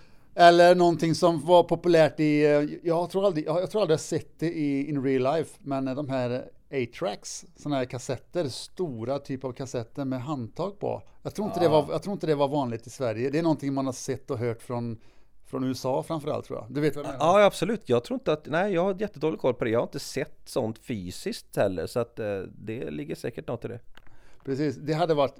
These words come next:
Speaker 2: jävligt kul att se hur det hade funkat, om det finns såna, om det går att få tag på någon sån på någonstans.
Speaker 1: Hur, hur är du med, alltså, du har ju f-, säkert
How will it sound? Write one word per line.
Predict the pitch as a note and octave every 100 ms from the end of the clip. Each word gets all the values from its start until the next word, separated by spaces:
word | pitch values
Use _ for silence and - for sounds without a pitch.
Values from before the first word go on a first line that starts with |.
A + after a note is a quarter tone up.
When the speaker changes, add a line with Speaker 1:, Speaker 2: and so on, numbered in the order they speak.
| -
Speaker 2:
jävligt | D3 C3+ B2 - -
kul | - C3 B2
att |
se | - B2
hur | A#2 A#2
det | A2+
hade | G#2+
funkat, | G#2 D3 G#2+ B2+ C3
om | A#2+
det | A2+
finns | - C#3 D#3
såna, | - A#2 A2 G#2 - - -
om | _ C3+
det | B2+
går | C3
att | B2+
få | C#3
tag | - B2+ A2 -
på |
någon | E3 C#3 C3
sån | G#2+ G2
på | G#2
någonstans. | A2+ A2 G#2+ A#2+ - - _ _ _ _ - - - - -
Speaker 1:
Hur, | C#3+ G3 -
hur | F#3 A3+ G3
är | C#3+
du | B2+
med, | C#3+ C#3+ C#3+ C#3
alltså, | D3+ E3
du | F3+
har | D#3+
ju |
f-, | C#3 -
säkert | D3